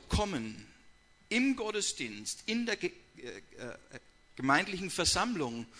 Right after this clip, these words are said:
miteinander, äh, sich beteiligen oder sich beteiligen sollen, ist für ihn selbstverständlich und wird an vielen anderen Stellen des Neuen Testaments ganz deutlich und immer wieder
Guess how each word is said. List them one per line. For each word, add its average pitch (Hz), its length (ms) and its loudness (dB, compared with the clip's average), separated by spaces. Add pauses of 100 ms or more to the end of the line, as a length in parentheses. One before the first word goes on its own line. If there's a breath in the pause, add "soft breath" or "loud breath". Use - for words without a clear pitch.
(440 loud breath)
miteinander, 170 1400 2
äh, - 920 -16
sich - 240 4
beteiligen 180 720 8
oder 143 160 4
sich 170 220 2
beteiligen 147 520 2
sollen, 196 460 4
ist - 220 6
für 180 160 4
ihn 220 360 -2
selbstverständlich - 1600 0 (340 loud breath)
und 156 180 2
wird 202 160 6
an 170 160 4
vielen 262 580 4 (100)
anderen 226 440 4
Stellen 214 420 2
des 175 160 -4
Neuen 185 300 -4
Testaments 175 720 0
ganz 220 380 4
deutlich 196 460 0
und 120 200 -4
immer 190 300 0
wieder 175 280 2